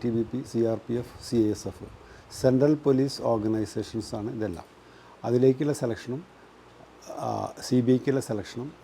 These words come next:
ഒന്നിച്ചാണ് നടത്തുന്നത്. അതിൽ നമ്മളാ പ്രിഫറൻസ് പോലെ ഫസ്റ്റ് പ്രിഫർ ചെയ്യുന്ന normally സി ബി ഐ ആയിരുന്നു. മിക്ക ആളുകളുടെ തന്നെയായിരുന്നു ഉണ്ടാവാറ്.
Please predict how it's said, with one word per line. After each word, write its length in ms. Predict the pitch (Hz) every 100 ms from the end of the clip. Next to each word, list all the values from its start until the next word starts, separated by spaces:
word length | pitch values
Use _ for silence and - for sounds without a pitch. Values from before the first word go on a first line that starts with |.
| 104
ഒന്നിച്ചാണ് 440 | 107 101 110 85 - - - 101
നടത്തുന്നത്. 380 | 90 - - - - - - - - -
അതിൽ 140 | 117 165 151
നമ്മളാ 260 | 139 147 160 160 139 131
പ്രിഫറൻസ് 420 | 135 131 143 - 151
പോലെ 160 | 147 -
ഫസ്റ്റ് 260 | - - 151
പ്രിഫർ 220 | 147 135
ചെയ്യുന്ന 200 | 147 147 170 - 147
normally 320 | 151 151 165 156 - - - 151
സി 100 | 151 147
ബി 60 | 156
ഐ 20 |
ആയിരുന്നു. 240 | 131 120 170 202
മിക്ക 160 | 143 170 160
ആളുകളുടെ 320 | 156 156 156 139
തന്നെയായിരുന്നു 360 | 135 127 120
ഉണ്ടാവാറ്. 340 | 107 104 107